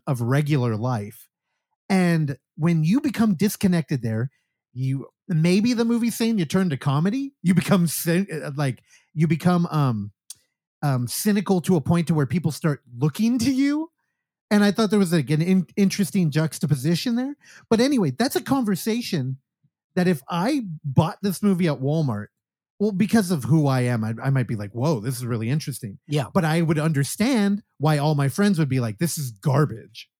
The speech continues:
Speaker 2: Exactly. It's, n-, yeah. Uh, especially with the third act, man.
Speaker 1: Yeah, it's even the way it ended.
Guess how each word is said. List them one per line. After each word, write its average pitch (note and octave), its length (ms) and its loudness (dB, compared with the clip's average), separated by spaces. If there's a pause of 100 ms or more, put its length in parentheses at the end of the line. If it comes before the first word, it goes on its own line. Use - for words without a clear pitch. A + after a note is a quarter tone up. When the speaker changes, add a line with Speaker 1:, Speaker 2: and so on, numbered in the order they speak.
(160)
Speaker 2:
Exactly. G3 480 -4 (920)
It's, F#3+ 340 -4
n-, G#3+ 80 -10 (180)
yeah. E3+ 300 0 (560)
Uh, D#3+ 340 2
especially G3+ 440 -2
with E3+ 140 0
the D3 100 -2
third D3+ 240 0
act, D3+ 260 -2
man. A#2 280 -6 (580)
Speaker 1:
Yeah, C#4+ 280 2
it's - 300 -2 (920)
even D4 260 0
the C#3+ 80 0
way F3+ 240 4
it D#3+ 80 2
ended. G#3 400 0